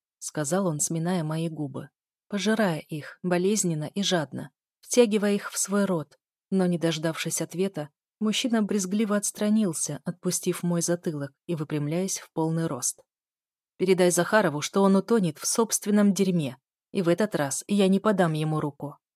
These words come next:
До встречи, Лена". Он упорно называл меня настоящим именем, словно не боялся, что все раскроется. Хотя кто тут мог его услышать? У двери он остановился,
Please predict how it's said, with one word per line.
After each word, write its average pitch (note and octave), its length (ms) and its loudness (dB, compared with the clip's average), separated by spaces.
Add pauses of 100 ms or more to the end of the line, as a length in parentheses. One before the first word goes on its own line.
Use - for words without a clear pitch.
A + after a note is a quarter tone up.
(100)
До G3+ 200 4
встречи, A#3 460 -2
Лена". C#3+ 400 -4 (880)
Он G#3 140 4
упорно G#3+ 380 2
называл F#3+ 400 2
меня F#3+ 260 2
настоящим F3+ 640 -2
именем, D3 540 -4
словно F#3+ 360 0
не F#3+ 140 4
боялся, F#3+ 500 0
что - 180 -8
все D#3+ 200 -6
раскроется. D#3+ 720 -4 (460)
Хотя A3 320 -2
кто D4+ 240 -2
тут - 160 -4
мог F3+ 220 0
его E3+ 220 0
услышать? D#3+ 640 -4 (760)
У A3 80 0
двери G#3 360 2
он G#3+ 200 2
остановился, G3+ 920 0